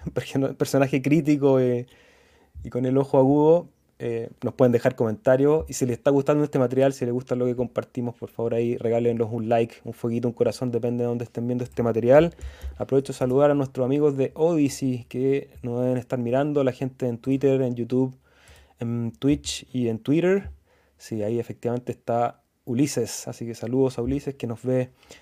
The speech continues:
desde Odyssey, cuatro personas mirando en ese, en esa red social, así que bacán que podamos estar en, en hartos lugares al mismo tiempo.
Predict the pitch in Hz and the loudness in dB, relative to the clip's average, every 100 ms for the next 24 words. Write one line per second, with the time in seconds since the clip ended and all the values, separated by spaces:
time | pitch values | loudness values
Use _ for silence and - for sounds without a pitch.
0 | _ 120 110 117 131 151 151 160 143 196 | _ -12 -8 -4 -2 0 -4 -8 -4 -2
1 | 165 143 131 151 135 131 131 131 127 - | 0 0 -2 -2 -2 0 0 0 0 -4
2 | _ - 123 120 - 120 113 107 104 104 | _ -12 -8 -8 -8 -8 -6 -6 -8 -10
3 | 113 113 120 117 110 117 - 98 104 107 | -12 -10 -6 -6 -6 -8 -10 -12 -12 -10
4 | 107 - - - 107 107 - 110 113 110 | -12 -12 -20 -12 -10 -8 -8 -6 -4 -6
5 | 101 117 110 104 _ - - _ - 117 | -6 -6 -6 -8 _ -20 -20 _ -8 -8
6 | - 120 113 117 117 113 110 117 113 110 | -6 -6 -2 -2 -2 -6 -6 -6 -6 -2
7 | 123 120 - 104 | -2 -2 -6 -8